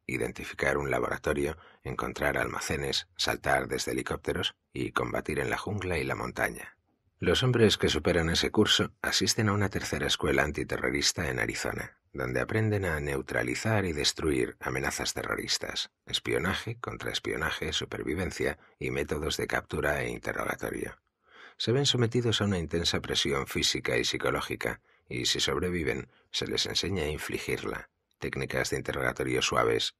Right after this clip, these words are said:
y duras. Después vuelven a México, donde perciben un salario de treinta mil pesos mensuales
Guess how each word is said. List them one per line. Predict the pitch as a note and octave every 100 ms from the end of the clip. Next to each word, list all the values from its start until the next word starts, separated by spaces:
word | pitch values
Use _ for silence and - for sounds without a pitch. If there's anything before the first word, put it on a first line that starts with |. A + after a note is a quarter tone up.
| _ -
y | G#1+
duras. | A1+ A1 - - - _ _ _ _ _ _ - -
Después | D2+ - - B2
vuelven | F#2+ G2+ F#2
a | D#2+
México, | D2 - - A#1+ - _ _
donde | - B1 A#1+
perciben | A#1 - D2+ D#2
un | D#2
salario | - D2+ D2 E2
de | D2+
treinta | - A#1+ A#1+ A#1+
mil | C2+ C2
pesos | B1+ B1 B1 -
mensuales | B1 - C#2 A1 A1+